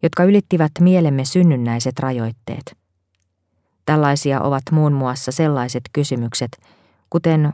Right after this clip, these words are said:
onko sielu kuolematon tai onko Jumalaa olemassa. Näistä seikoista ei Kantin mukaan voi saada tietoa,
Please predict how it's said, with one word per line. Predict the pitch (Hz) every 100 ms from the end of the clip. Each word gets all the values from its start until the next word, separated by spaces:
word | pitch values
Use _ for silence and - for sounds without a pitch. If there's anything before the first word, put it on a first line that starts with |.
| -
onko | 185 196 190
sielu | - 202 175 151
kuolematon | - 170 131 113 113 117 117 - _ _ _ _ _ 165
tai | 160 -
onko | 214 208
Jumalaa | 196 202 156 131 131 131
olemassa. | 147 117 113 - - 135 _ _ _ _ _ _ _ _ _ _ _ _ -
Näistä | 143 143 135
seikoista | 151 147 135 127 - 135
ei | 135
Kantin | 160 147 135
mukaan | 135 131 131 131
voi | 170
saada | 160 - 143 120 -
tietoa, | - 127 117 123